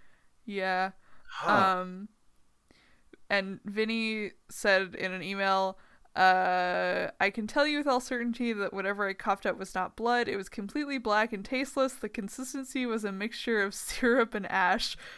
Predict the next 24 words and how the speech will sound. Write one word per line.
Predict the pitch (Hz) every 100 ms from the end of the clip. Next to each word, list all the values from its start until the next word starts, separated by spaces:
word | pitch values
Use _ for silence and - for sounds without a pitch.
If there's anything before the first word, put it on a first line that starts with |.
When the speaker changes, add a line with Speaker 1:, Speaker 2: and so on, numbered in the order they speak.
| -
Speaker 1:
I | 208
don't | 247
know | 262
what | 277
Speaker 2:
Ugh. | 285
Speaker 1:
happened, | 233 233 233 233
but | 208
I'm | 196 208
sure | - 214 196
he | 202 - 226
caused | 202 226 196 196 190
it," | 185 -
referring | 185 - 185 185 180 185
to | - 180
Slender | - 196 196 196
Man. | 196 196 196 214 - - - _ _
I | 180 180 202
haven't | 220 220
had | 208 214
an | 196
episode | 202 208 - 185 180 180
since | - 180 - -
then. | - 98 220 254
Speaker 2:
Ugh. | 143 151 123 120 143 127 117 120 135 107